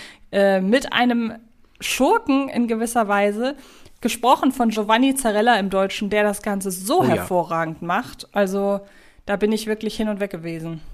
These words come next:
Speaker 2: Der geht riesig in der Rolle auf, obwohl er
Speaker 1: <laughs> Ja.
Speaker 2: in Interviews erzählt hat, dass er Probleme damit hat, sich in einen Schurken einzufühlen. Und der Schurke in Luca ist jetzt noch nicht mal so ein Riesenschurke, wenn er da schon Probleme hatte
Speaker 1: <laughs> Ja,
Speaker 2: und dann noch so
Speaker 1: genau.
Speaker 2: eine Performance abliefert. Aber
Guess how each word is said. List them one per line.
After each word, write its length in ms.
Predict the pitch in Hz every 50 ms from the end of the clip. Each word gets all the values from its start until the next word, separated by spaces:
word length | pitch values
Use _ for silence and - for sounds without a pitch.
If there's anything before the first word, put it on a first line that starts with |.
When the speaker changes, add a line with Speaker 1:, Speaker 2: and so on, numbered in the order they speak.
| - -
Speaker 2:
Der 100 | - 123 110
geht 400 | 110 147 151 165 160 135 139 143
riesig 340 | 170 208 214 214 208 208
in 80 | 208 175
der 80 | 175 160
Rolle 320 | 156 165 165 170 160 151
auf, 240 | 165 180 156 - -
obwohl 380 | 139 123 - - 139 160 175
er 200 | 180 170 170 175
Speaker 1:
<laughs> 80 | 214 214
Ja. 200 | 262 311 262 285
Speaker 2:
in 80 | 254 -
Interviews 460 | 202 208 254 247 202 185 185 196 196
erzählt 340 | 208 160 - - 175 202 -
hat, 160 | 190 175 175
dass 160 | 170 151 156
er 120 | - 165 156
Probleme 480 | - - 151 131 135 147 170 185 170
damit 280 | 151 147 156 147 - -
hat, 140 | 151 147 -
sich 140 | 160 147 151
in 40 |
einen 120 | 143 139 135
Schurken 340 | - - 180 180 180 185 -
einzufühlen. 440 | 131 135 131 131 127 - - 143 147 139
Und 60 | 139 - - 180
der 100 | 160 147
Schurke 380 | - - 196 196 196 196 190 165
in 80 | 156
Luca 240 | 165 196 208 - 165
ist 160 | 165 156 -
jetzt 160 | 151 143 -
noch 80 | 143 147
nicht 120 | 165 156 165
mal 120 | 156 143
so 100 | 135 139
ein 60 | 131
Riesenschurke, 640 | 127 139 185 185 156 151 - - - 131 123 - - 139
wenn 120 | 180 156
er 100 | 147 143 131
da 120 | - 208 196
schon 180 | - - 214 -
Probleme 500 | - 165 139 - - 175 185 170 139 131
hatte 280 | 127 - - 269 262
Speaker 1:
<laughs> 40 | 269
Ja, 80 | 240 - - - - - - - -
Speaker 2:
und 160 | - 151 139
dann 140 | 165 170 185
noch 100 | 214 -
so 60 | 214
Speaker 1:
genau. 100 | 208 190 185
Speaker 2:
eine 60 | 170
Performance 420 | 175 165 147 - 180 175 - -
abliefert. 380 | 147 135 135 123 123 120 120 - - - - - - - - - -
Aber 360 | 160 170 175 175 220 330